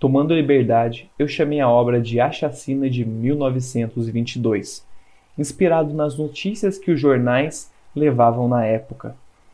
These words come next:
que levavam o nome na mesma manchete e possuíam essa notícia. quatorze de fevereiro de mil novecentos e vinte e dois, Correio da Manhã.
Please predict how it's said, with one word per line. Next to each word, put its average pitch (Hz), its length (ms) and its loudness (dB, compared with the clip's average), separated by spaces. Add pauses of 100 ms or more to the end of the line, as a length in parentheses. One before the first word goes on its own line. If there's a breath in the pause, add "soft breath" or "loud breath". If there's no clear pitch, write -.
que - 120 0
levavam 117 520 2
o 117 40 0
nome 117 320 2
na 117 120 -2
mesma 135 380 0
manchete 131 800 -4 (480)
e 143 40 -2
possuíam 131 760 2 (340)
essa 120 320 -2
notícia. 123 580 -2 (1500)
quatorze 131 540 -6
de 131 100 -16
fevereiro 120 640 -6
de 113 140 -12
mil 107 180 -10
novecentos 131 600 -10
e 113 60 -12
vinte 123 200 -12
e 139 40 -18
dois, 110 500 -10
Correio 110 500 -8
da 110 100 -8
Manhã. 117 320 -8